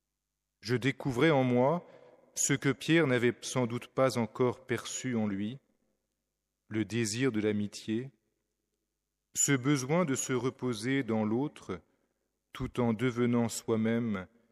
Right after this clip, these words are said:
espace pour que l'ami s'y repose. Notre intériorité se résume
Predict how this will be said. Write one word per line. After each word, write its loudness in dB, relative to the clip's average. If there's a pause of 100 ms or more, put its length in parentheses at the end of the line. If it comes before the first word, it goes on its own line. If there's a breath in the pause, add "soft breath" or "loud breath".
(380)
espace -4 (320)
pour -8
que -4
l'ami 2
s'y -6
repose. -10 (1400)
Notre 0
intériorité 0
se -2
résume -2